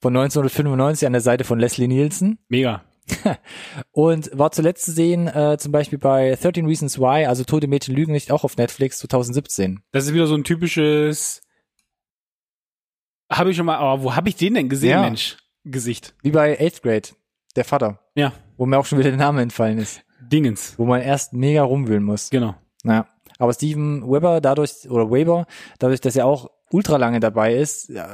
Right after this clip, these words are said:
Speaker 1: in den dreißig Jahren und diesen unglaublich viel, unglaublich vielen Serien, die er in der Vita hat, spielt er halt querbeet auch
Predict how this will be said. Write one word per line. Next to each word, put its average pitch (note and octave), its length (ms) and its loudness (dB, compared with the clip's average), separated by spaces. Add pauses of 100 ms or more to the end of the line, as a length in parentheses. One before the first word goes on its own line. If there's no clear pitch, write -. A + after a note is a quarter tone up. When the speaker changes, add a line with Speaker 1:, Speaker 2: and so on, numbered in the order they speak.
Speaker 1:
in A#2+ 220 -12
den B2 80 -4
dreißig C3 340 0
Jahren C3+ 180 2
und C3 120 -4
diesen B2+ 180 -6
unglaublich F#3 500 0
viel, C#3 180 0 (160)
unglaublich D#3+ 440 0
vielen E3 320 2
Serien, B2 600 2
die A#2+ 140 -2
er A#2 140 2
in A#2 100 -4
der A2+ 140 0
Vita C3 200 -2
hat, A#2+ 180 0
spielt B2+ 260 -2
er A#2+ 100 4
halt A#2+ 200 0
querbeet C3 460 0
auch C3 220 0